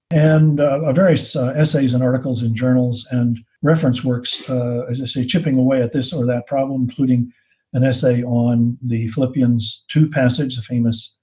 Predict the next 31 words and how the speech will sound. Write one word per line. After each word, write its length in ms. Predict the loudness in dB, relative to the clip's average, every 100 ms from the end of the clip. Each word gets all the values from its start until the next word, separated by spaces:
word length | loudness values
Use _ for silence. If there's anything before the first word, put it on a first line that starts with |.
| _
so-called 360 | -8 -4 -2 -2
Christ 300 | -2 -2 0
hymn, 300 | 0 0 -4 -10 _ _ _ _ _ _ -4
a 120 | -2
treatment 440 | 2 2 2 2
of 140 | 0 0
key 180 | -2
terms 340 | -2 -2 -2 -2
such 200 | -4 -6
as 100 | -4
Son 160 | -4
of 120 | -2 0
God, 400 | 2 2 0 -2
Lord, 520 | 0 2 2 0 -6
and 180 | -6 -6
Christ 480 | -2 -2 -2 -4 -8
in 120 | -4
New 80 | -2
Testament 400 | -4 -8 -10 -8
writings. 400 | -6 -4 -4 -6 _ _
And, 420 | 0 2 4 4 4
uh, 180 | 4 4
eventually, 760 | 4 4 2 0 -2 -2 -2
after 520 | -2 -4 -4 -4 -4 -2
a, 340 | -2 -2 -2
a 20 |
lengthy 340 | 0 0 0 -4
sabbatical 760 | -2 -2 0 -2 -2 -2 -4 -6
granted 340 | -4 -4 -4
to 100 | 0
me 240 | 2 0